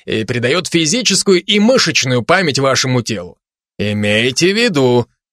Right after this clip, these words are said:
это весьма неприятная и болезненная процедура.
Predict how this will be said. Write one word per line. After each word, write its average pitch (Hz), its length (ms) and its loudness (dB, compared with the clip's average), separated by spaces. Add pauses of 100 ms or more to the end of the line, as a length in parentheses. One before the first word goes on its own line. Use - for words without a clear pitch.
(160)
это - 260 -6
весьма 131 340 0
неприятная 143 720 0
и 110 40 -2
болезненная 190 800 0
процедура. 110 640 -4